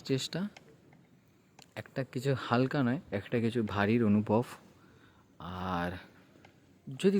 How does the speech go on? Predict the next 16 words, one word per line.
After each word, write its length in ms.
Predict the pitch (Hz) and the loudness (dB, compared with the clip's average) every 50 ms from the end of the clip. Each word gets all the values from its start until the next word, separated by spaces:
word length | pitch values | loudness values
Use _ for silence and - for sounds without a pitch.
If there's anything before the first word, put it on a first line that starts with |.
| - | 2
তোমাদের 320 | - 113 110 107 104 - 104 90 | 2 4 4 4 4 2 4 4
দেখাতে 280 | 92 87 98 101 98 98 87 | 2 2 4 2 2 2 2
পারি 180 | 87 87 98 120 165 - - - - - - _ _ _ _ _ _ _ _ _ _ _ _ _ - | 0 0 0 -2 -4 -8 -12 -20 -20 -20 -20 _ _ _ _ _ _ _ _ _ _ _ _ _ -8
আর 80 | 95 101 - - | -8 -6 -2 0
করাতে 260 | 104 101 101 - 104 98 - | 0 0 2 0 0 2 4
পারি 180 | 98 98 101 123 131 120 | 4 4 4 4 4 2
অনুভবটা, 460 | 110 113 110 107 107 101 - - 208 - - - - - | 2 2 4 2 2 0 -2 -6 -10 -10 -10 -14 -16 -10
তাহলে 200 | - 117 135 139 127 | -8 -6 -6 -4 -2
আরও 120 | 127 120 101 101 | -2 -2 -2 -2
ভালো 180 | 95 98 101 101 101 92 | -2 -2 -2 -4 -4 -4
হয়, 200 | 95 95 98 127 156 - - - - - - - - - - - - - - - - - _ - | -2 -2 -2 -2 -4 -6 -12 -20 -20 -20 -20 -20 -20 -20 -20 -20 -20 -20 -20 -20 -20 -20 _ -4
কিন্তু 220 | 127 127 127 - 156 151 135 | -4 -4 -2 -2 0 0 0
এবার 180 | 127 139 143 147 135 - - | 0 0 0 -2 -2 -2 -4
সেটা 200 | 107 92 - 117 - - - - | -2 -2 -2 -2 -2 -4 -4 -4
তাদের 260 | 87 87 - 101 95 95 95 92 | -4 0 0 0 0 0 0 0
মর্জি, 360 | 92 98 104 101 - - 143 | 2 0 0 0 0 0 0